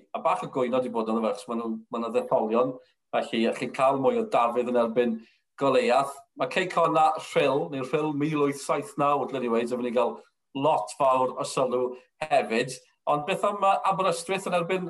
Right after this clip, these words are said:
Aber? Aber yn erbyn Aber, yy, Aber Valley, maen nhw'r bedwaredd haen. A dim nhw yw'r clwb isa o ran cyngreiriau yn y gystadleuaeth, ond bydd hwnna'n gêm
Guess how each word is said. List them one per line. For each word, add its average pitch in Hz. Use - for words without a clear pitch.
Aber? 196
Aber 175
yn 185
erbyn 185
Aber, 180
yy, 185
Aber 180
Valley, 170
maen 160
nhw'r 175
bedwaredd 160
haen. 170
A 131
dim 190
nhw 208
yw'r 185
clwb 165
isa 170
o 143
ran 131
cyngreiriau 120
yn 113
y 113
gystadleuaeth, 110
ond 127
bydd 135
hwnna'n 147
gêm 123